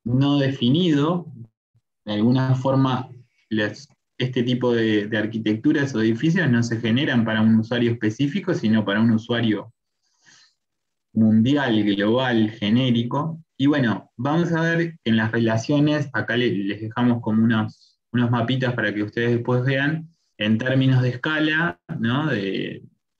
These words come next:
local, departamental, nacional, internacional, bueno, las distintas relaciones que se van dando, muchas vinculaciones con empresas privadas aparecen principalmente, obviamente los usuarios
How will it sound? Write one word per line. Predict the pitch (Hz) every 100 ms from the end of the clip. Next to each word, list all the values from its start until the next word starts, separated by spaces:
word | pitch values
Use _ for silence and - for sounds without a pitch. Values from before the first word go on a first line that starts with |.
| _ _
local, | 101 101 123 127 127
departamental, | 117 110 101 101 107 110 110 123 120
nacional, | 107 110 110 117
internacional, | 123 123 131 135 139 147 151 170 165
bueno, | 127 104 90 - _ -
las | 113 120
distintas | 120 120 147 151
relaciones | 143 139 139 135 151 160 160
que | 117
se | 113
van | 120 135
dando, | 139 139 139 165 - _ _ _ _ _ _ _ _ _ _ _
muchas | 147 160 185 190 - 185 180 - - _
vinculaciones | 131 135 135 127 120 - 156 147 -
con | 113
empresas | 113 110 135 135 131 -
privadas | - 139 175 175 160 160 165 165 - _ _ _ _ _ _ _ _ _ _
aparecen | 107 107 113 117 113 110
principalmente, | 113 110 113 123 127 151 156 151 143 156 -
obviamente | 113 110 117 120 113 110
los | 113 113 110 -
usuarios | 110 - 135 135 135 135 135 135 _